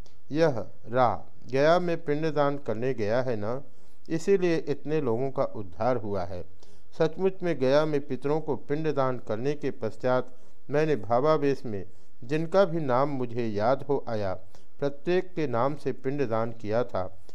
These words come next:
और सबके उद्धार की कामना की थी।" तब फिर साधन भजन की क्या आवश्यकता है?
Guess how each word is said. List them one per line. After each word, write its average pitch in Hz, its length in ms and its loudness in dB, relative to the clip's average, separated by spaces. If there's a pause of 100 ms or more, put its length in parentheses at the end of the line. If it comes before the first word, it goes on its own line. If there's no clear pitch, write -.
(140)
और 143 120 2
सबके 165 500 -2
उद्धार 117 400 0
की 131 180 -2
कामना 113 440 -2
की 113 220 -2
थी।" 85 300 -4 (3750)
तब 190 220 0
फिर 202 120 2
साधन 165 540 2
भजन 160 300 0
की 175 180 -4
क्या 190 260 0
आवश्यकता 123 640 -2
है? 95 200 -4